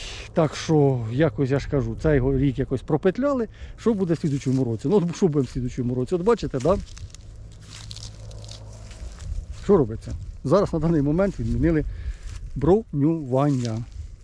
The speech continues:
Да? Призупинили. Там сильно обурені, півтора мільйона заброньованих. Ну, я вам скажу, знаєте, е, ну,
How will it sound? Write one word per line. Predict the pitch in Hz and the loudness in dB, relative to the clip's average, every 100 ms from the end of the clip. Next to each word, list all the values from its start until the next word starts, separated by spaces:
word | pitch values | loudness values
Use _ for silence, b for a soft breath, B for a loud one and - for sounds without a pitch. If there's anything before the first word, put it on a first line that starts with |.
| - | -4
Да? | 139 196 - - - - - - - - 110 | 0 0 -2 -10 -8 -8 -4 -4 -4 -4 -4
Призупинили. | 123 120 120 127 190 247 220 B B B B B | -2 0 0 2 4 4 2 B B B B B
Там | 151 123 | 2 2
сильно | - 147 131 123 | 2 2 4 4
обурені, | 117 156 135 120 107 - - | 4 4 4 4 2 2 2
півтора | 131 - 135 123 | 2 2 4 4
мільйона | 120 123 113 113 - - - | 2 2 0 0 0 -4 -4
заброньованих. | - 135 113 120 170 254 233 113 - B B B - | 2 2 4 4 4 6 6 4 2 B B B 2
Ну, | 240 | 4
я | 214 | 4
вам | 262 240 | 4 2
скажу, | - 226 202 | 2 4 4
знаєте, | 151 269 214 - 131 - B B B B B - | 4 4 4 2 0 0 B B B B B 0
е, | 151 151 156 156 156 151 147 120 B B B B B B B B - - - | 0 0 2 2 2 2 0 -2 B B B B B B B B -12 -8 4
ну, | 208 | 6